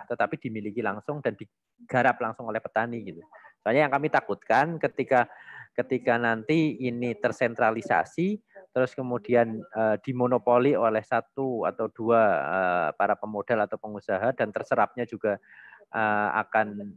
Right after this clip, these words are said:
eh, tersentralisasi, maka, eh, ya sama aja gitu kan. <laughs> Eh, eh, apa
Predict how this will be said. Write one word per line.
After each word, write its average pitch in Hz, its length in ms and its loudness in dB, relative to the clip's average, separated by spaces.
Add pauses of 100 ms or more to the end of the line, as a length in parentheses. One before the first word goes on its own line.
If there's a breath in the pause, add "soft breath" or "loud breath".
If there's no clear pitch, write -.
eh, 107 240 -2
tersentralisasi, 104 880 -4
maka, 151 240 0 (880)
eh, 110 480 0 (720)
ya 127 80 4
sama 139 320 2
aja 165 320 4
gitu 120 160 -2
kan. 131 160 4
<laughs> 135 720 -10 (120)
Eh, 104 500 0 (540)
eh, 101 400 4
apa 98 160 0